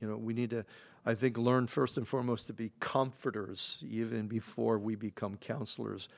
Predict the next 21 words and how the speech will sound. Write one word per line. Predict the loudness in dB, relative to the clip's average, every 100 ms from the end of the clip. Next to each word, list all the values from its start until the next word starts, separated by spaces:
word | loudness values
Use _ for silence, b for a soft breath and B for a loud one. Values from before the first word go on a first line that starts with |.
| b b b 0
you | 2
know, | 2
regarding | 2 -2 2 2 4 0
a | -4
particular | -6 -6 -4 -4 -6 -4
situation. | -4 -6 -6 -6 -6 -6 -6
And | -4
again, | 2 4 4 0 B B B B
uh, | -6 -6 -4 -6 -4 -4 0
he's | 2 10
got | 12 12
a |
logic, | 12 12 10 6 -6 -12 -20 _ _ _ -2
okay? | 0 2 2
But | 2
logic | 6 8 10 8 6 2 0 -2
is | 0 0
not, | 2 4 4 0 b b b b b -2
uh, | 0 2 0 -2 0
always | 6 8 8 4 2 -4 -8 -4
accurate, | 2 4 2 -6 -8 -12